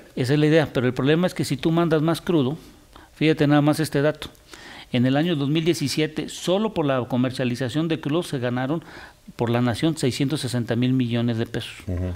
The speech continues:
Speaker 1: en dos mil diecisiete. Y en este año que cerró fueron setecientos noventa y cinco mil millones de pesos.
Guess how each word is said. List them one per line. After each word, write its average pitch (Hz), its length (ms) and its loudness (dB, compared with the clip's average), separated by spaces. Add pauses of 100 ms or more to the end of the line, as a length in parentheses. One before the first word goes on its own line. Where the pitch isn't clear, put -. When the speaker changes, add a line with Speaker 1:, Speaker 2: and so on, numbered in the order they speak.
Speaker 1:
en 113 80 -2
dos 107 100 0
mil 120 120 2
diecisiete. 127 360 -4 (480)
Y 123 80 4
en 135 100 8
este 175 260 2
año 165 220 2
que 147 120 -2
cerró 120 280 -2
fueron 139 240 -2
setecientos 123 600 -2
noventa 107 320 0
y - 20 -6
cinco 104 300 -2
mil 113 160 2
millones 117 400 0
de 117 80 -2
pesos. 120 340 -6